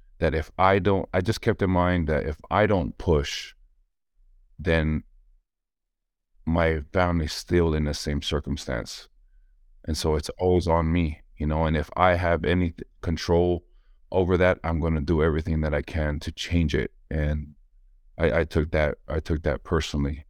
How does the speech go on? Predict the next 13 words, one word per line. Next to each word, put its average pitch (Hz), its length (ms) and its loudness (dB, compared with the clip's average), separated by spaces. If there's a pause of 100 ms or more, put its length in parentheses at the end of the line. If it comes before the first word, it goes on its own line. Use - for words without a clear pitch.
(140)
And 76 240 -2
I, 87 220 2
I 92 120 6
knew 117 420 2 (680)
that - 600 0 (1700)
my 92 180 0
family 101 460 2
kinda 90 320 0
knew 87 220 0
the 80 80 -2
same 87 400 -2
thing 90 300 0
because 80 440 -2